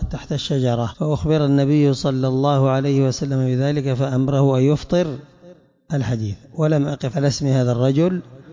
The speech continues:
ولولا ما قدمته من أن عبد الله بن رواحة استشهد قبل غزوة الفتح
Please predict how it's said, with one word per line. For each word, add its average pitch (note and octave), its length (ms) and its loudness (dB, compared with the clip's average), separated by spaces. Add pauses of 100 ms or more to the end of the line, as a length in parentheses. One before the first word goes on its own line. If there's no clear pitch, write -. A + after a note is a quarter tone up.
(200)
ولولا C#3+ 520 2
ما C3 140 2
قدمته C3+ 720 0
من C3+ 160 2
أن C#3 260 2
عبد B2+ 280 -2
الله C3+ 400 0
بن B2+ 160 2
رواحة C3 640 0
استشهد C#3 480 -2
قبل C3 320 -2
غزوة C3 420 0
الفتح D3 640 -2